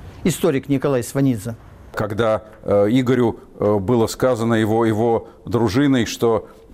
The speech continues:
Speaker 2: э, старшая дружина, дружина одного из его, из его воевод,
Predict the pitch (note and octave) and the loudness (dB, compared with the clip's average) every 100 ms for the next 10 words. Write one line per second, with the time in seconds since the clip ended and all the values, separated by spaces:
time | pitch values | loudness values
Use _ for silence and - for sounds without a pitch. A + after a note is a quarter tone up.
0 | - - - E2 D#2 G2 E2+ A#2 F2 - | -20 -8 -4 0 0 -2 -4 -4 -2 -2
1 | - D3+ D3 - A#2 A#2+ A#2 A#2+ G#2+ G2 | 0 0 0 -2 0 0 0 0 0 0
2 | A2 A#2+ A2 G#2+ G2 A2+ G#2+ G#2 A2+ G#2+ | 0 2 2 0 0 0 2 2 2 0
3 | G#2 - - F#2+ G#2+ A#2 A#2 G2 A#2 A#2 | 0 -4 -10 -4 0 2 0 2 2 2
4 | G#2+ F#2 | 0 -2